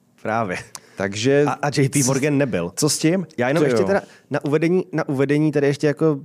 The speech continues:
Speaker 1: poměrně zásadního kontextu. Eh, J P Morgan v rámci svýho portfolia obrovského všech firem, co měl, tak vlastnil i tu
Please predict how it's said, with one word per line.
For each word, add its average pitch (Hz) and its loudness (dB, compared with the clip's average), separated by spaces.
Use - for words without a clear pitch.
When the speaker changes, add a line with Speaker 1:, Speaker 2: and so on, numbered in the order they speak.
Speaker 1:
poměrně 135 2
zásadního 131 -2
kontextu. 117 -2
Eh, 107 0
J 127 2
P 147 -4
Morgan 123 2
v 117 -10
rámci 127 0
svýho 135 -4
portfolia 123 -2
obrovského 120 -4
všech - -8
firem, 120 -2
co 135 -2
měl, 117 0
tak 123 -6
vlastnil 120 -4
i 135 -4
tu 131 0